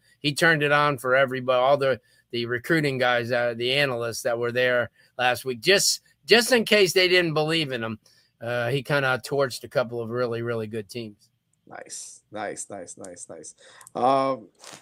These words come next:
Speaker 2: and that question, Anthony, uh, just to re-, uh,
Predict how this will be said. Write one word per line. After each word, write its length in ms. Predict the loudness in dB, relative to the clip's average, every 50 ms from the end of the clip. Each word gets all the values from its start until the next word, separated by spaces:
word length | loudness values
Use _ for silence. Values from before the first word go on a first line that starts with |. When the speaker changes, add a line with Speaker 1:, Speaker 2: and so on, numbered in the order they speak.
| _ _ -8
Speaker 2:
and 120 | -4 -2
that 140 | 0 -2 0
question, 380 | 2 4 4 4 4 2 -2 -2
Anthony, 420 | -4 -6 -4 -4 -4 -2 -2 -2
uh, 160 | -2 -2 -4 -6 -6
just 240 | -8 -10 -10 -10
to 80 | -8 -6
re-, 260 | -6 -6 -6 -6 -8 -6 -6
uh, 400 | -6 -6 -4 -4 -4 -4 -6